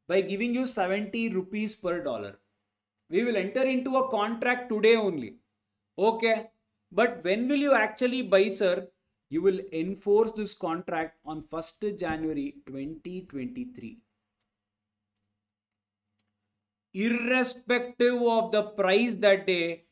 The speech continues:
you will get the dollar at this price. This is called as artificial or a contract hedging.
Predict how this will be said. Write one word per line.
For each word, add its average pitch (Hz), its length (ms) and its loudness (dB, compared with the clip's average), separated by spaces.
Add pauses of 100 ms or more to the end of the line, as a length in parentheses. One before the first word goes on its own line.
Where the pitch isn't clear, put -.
(140)
you 165 280 -4
will 220 440 -2
get 190 400 0
the 196 100 4
dollar 156 720 0
at 135 320 -10
this 135 180 -12
price. - 640 -16 (2500)
This 147 180 -10
is 226 200 -2
called 180 340 -2
as 165 320 -4
artificial 208 880 -6
or 170 160 -2
a 143 60 -2
contract 190 760 -6
hedging. 107 380 -18